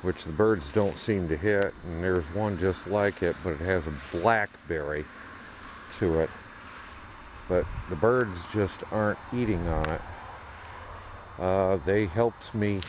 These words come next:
the birds did, find the elderberries, which I'm staying away from. I'm not trimming those out. But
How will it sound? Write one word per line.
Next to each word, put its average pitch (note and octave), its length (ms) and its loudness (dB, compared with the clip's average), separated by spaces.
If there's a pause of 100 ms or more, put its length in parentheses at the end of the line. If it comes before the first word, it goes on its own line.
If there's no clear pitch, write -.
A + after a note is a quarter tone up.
(720)
the D#2 100 -6
birds G2+ 420 4
did, E2 260 2 (560)
find G2+ 360 2
the E2 200 2 (300)
elderberries, E2+ 840 2 (2750)
which D#2+ 300 -4
I'm D#2+ 320 2 (2500)
staying F2+ 400 2
away E2 260 4
from. E2+ 380 0 (340)
I'm D#2+ 120 -6
not F2+ 160 -2
trimming F#2 480 -2
those E2 320 0
out. C#2+ 300 0 (1500)
But F2 240 4